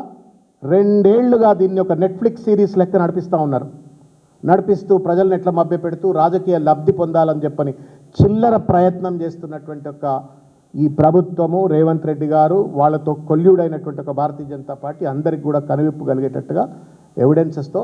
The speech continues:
రేపు పొద్దుగాల మళ్ళా కొన్ని డాక్యుమెంట్లు మీడియా వాళ్ళ దృష్టికి తీసుకొచ్చే ప్రయత్నం చేస్తారు. టూ ఇయర్స్ సార్ ఇది, nowhere in the country. ఇటువంటి కేసులో ఒక ఐదు వేల స్క్వేర్ ఫీటో, మూడు వేల స్క్వేర్ ఫీట్ ఉన్నటువంటి ఒక ఎస్ఐబి ఆఫీస్ అది, ఓ రెండు మూడు మిషన్లు ఉంటే ఉండొచ్చేమో.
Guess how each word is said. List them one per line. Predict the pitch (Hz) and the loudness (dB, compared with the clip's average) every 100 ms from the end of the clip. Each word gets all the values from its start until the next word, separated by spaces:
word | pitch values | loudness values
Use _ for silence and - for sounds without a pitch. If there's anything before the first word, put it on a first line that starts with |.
| 226 | -6
రేపు | 147 147 | -10 -8
పొద్దుగాల | 131 143 151 | -4 0 0
మళ్ళా | 135 135 | 2 0
కొన్ని | 151 147 131 | 0 0 0
డాక్యుమెంట్లు | 131 135 147 143 | 0 0 -6 -4
మీడియా | 127 135 139 | -4 0 2
వాళ్ళ | 135 | 0
దృష్టికి | 131 123 - | -2 -10 -12
తీసుకొచ్చే | 120 - 135 131 | -14 -10 -8 -6
ప్రయత్నం | 127 - 135 | -8 -8 -8
చేస్తారు. | 135 - 143 - - - _ _ _ _ | -8 -6 -10 -10 -20 -20 _ _ _ _
టూ | 190 220 | 0 2
ఇయర్స్ | 220 226 190 | 2 0 0
సార్ | 190 139 | -2 -2
ఇది, | 127 147 | -2 -4
nowhere | 147 180 196 185 | -2 0 2 2
in | 170 | -2
the | 143 | -4
country. | 139 143 113 - - _ _ _ _ _ _ _ _ _ _ _ _ | -8 -8 -12 -14 -20 _ _ _ _ _ _ _ _ _ _ _ _
ఇటువంటి | 156 180 202 220 196 | -2 2 2 2 -2
కేసులో | 190 190 165 202 254 330 - - - | 0 -2 0 2 2 0 -10 -20 -6
ఒక | 175 | -2
ఐదు | 170 170 185 | 2 4 6
వేల | 185 175 | 4 2
స్క్వేర్ | 175 175 165 | 0 0 0
ఫీటో, | 180 233 | -2 0
మూడు | 208 170 | 2 2
వేల | 160 | 2
స్క్వేర్ | 156 160 165 160 | 2 0 0 0
ఫీట్ | 185 | -2
ఉన్నటువంటి | 165 151 151 151 | -2 -4 -4 -2
ఒక | 156 151 143 - - | 2 2 0 -10 -8
ఎస్ఐబి | 143 180 165 | -2 0 2
ఆఫీస్ | 139 139 147 127 | 0 0 -2 -4
అది, | 101 - - - _ _ _ - | -6 -10 -20 -20 _ _ _ -6
ఓ | - | -2
రెండు | 160 | 0
మూడు | 170 151 | 0 -2
మిషన్లు | 151 190 165 | -6 -4 -2
ఉంటే | 165 | 0
ఉండొచ్చేమో. | 165 151 147 123 90 | 0 0 -4 -6 -8